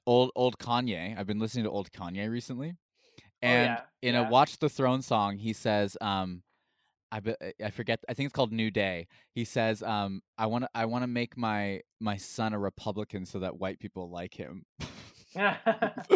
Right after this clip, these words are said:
Speaker 1: Which
Speaker 2: was back when Kanye was political for, for, uh, um, for all the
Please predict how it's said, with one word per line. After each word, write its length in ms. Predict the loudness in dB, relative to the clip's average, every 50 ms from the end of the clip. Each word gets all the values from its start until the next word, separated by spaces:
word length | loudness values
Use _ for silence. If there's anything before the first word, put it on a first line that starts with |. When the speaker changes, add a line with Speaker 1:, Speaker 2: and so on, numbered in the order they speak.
| 8 8 4 -2 -6 -8
Speaker 1:
Which 220 | -8 -8 -6 -2 0
Speaker 2:
was 160 | 0 0 2
back 220 | 4 4 4 4 4
when 120 | 0 0
Kanye 420 | 2 2 4 4 4 4 0 -2 -2
was 120 | -2 -2 -4
political 720 | _ -8 -4 -2 -2 -2 -2 -4 -4 -4 -4 -4 -4 -6
for, 240 | -8 -6 -6 -6 -6 -8 -14 -20 -20 -12 -8
for, 320 | -6 -4 -2 -4 -4 -4
uh, 420 | -4 -4 -4 -4 -6 -8 -12 -10 -6
um, 500 | -6 -4 -4 -4 -6 -8 -10 -12 -16 -20 _ _ _
for 80 | -2 0
all 120 | 0 0
the 100 | -2 -4